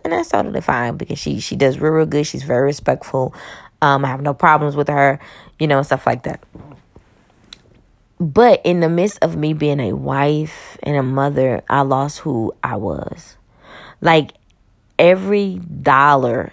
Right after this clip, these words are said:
I get, I make sure my daughter is okay. I make sure the bills are paid. I make sure I try to, you know, I, I try to keep everything tight. But in the midst of that,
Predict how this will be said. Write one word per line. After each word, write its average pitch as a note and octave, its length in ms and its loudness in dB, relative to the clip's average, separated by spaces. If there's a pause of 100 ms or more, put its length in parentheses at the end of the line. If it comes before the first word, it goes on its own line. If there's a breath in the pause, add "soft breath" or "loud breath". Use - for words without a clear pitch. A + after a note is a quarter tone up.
I C#3 180 0
get, C3 440 -4
I C3 120 -2
make C#3 260 -4
sure C3 160 -2
my C3 180 -4
daughter B2 400 -2
is - 300 -10
okay. - 600 -6 (760 loud breath)
I C3+ 120 0
make C#3+ 200 0
sure - 160 -4
the C3 140 -4
bills E3+ 460 2
are F3 60 -2
paid. E3+ 580 0
I C3 120 0
make C3 240 -4
sure - 220 -2
I B2 160 0
try C3 220 -6
to, C#3+ 80 -2
you C3+ 120 -4
know, B2+ 300 -2
I, A#2 220 -2
I B2+ 180 0
try D3 160 -4
to A#2 100 -2
keep - 280 -6
everything C3 480 -6
tight. - 340 -4
But - 120 -4
in D#3 120 -2
the D3 80 -4
midst D3 240 -4
of D#3+ 140 -6
that, E3+ 260 -4